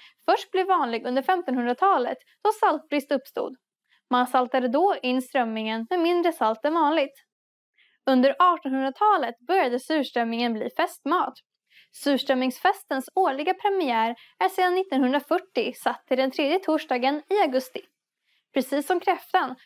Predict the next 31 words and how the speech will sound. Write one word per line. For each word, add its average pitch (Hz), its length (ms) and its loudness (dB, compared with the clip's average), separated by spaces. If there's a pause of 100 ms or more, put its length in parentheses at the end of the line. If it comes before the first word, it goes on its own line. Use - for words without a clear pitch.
kopplas 262 460 -2
surströmmingen 247 720 -2
gärna 277 280 0
till 254 180 -4
föreställningen 302 760 0
om 226 140 -10
svenskhet, 311 720 -4 (360)
men 339 120 2
också 247 340 -2
till 247 180 0
regional 302 600 2
identitet. 339 520 -4 (800)
Vi 247 140 2
förknippar 330 460 0
surströmmingen 330 840 -2
med 311 160 -2
norra 392 280 4
Sverige, 233 420 -4 (340)
där 254 80 2
många 269 340 2
säger 285 300 -2
sig 285 160 -2
veta 269 460 0 (160)
hur 269 120 2
man 285 140 2
på 311 100 2
riktigt 392 460 0
sätt - 320 -6
bör 254 80 2
äta 240 300 0
rätten. - 440 -6